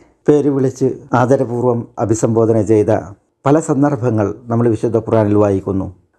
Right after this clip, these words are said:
സഹോദരന്മാരെ, അല്ലാഹു സുബ്ഹാനഹു വ തആല ഈ അനുഗ്രഹങ്ങളെല്ലാം,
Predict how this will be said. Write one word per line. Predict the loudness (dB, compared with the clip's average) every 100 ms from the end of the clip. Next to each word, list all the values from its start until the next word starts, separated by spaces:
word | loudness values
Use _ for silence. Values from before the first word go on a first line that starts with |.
| -4
സഹോദരന്മാരെ, | 0 2 0 0 0 0 0 -4 -14 _ -2
അല്ലാഹു | 0 0 -2
സുബ്ഹാനഹു | -6 -8 -4 0 2
വ | 2
തആല | 2 2 2 0 -6 -20 _ -4
ഈ | 0 2
അനുഗ്രഹങ്ങളെല്ലാം, | 2 0 0 0 0 2 2 2 0 0 -2 -8 -16